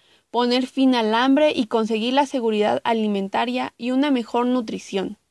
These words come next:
garantizar una vida saludable y promover el bienestar para todos y todas en todas las edades, garantizar una educación de calidad inclusiva,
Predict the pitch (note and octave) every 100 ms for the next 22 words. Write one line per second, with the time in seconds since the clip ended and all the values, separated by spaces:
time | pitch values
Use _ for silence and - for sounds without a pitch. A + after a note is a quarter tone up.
0 | _ _ _ _ C4 C4 C#4 C#4 C#4+ F4
1 | F4+ E4+ C#4+ C#4+ D4 B3+ F#3+ G#3+ A#3 B3+
2 | - - A#3 B3 B3 A#3+ B3+ C#4+ D4+ B3+
3 | G#3+ G#3+ A#3 A#3 - A3+ G#3+ G#3 A#3+ A#3
4 | C4 G#3+ - A3 A#3+ C4+ - _ A3 G#3+
5 | G#3 D4 E4 F4 G4+ - G#3+ G3+ A#3+ F#3+
6 | G3 C4 - _ _ _ _ _ - B3
7 | B3+ C4+ D4 D#4+ E4+ D#4 B3+ A3+ A3 B3
8 | B3+ C4+ A#3 G#3 G#3 A3 C4 _ B3 A3+
9 | A#3 G#3+ - A#3+ G3+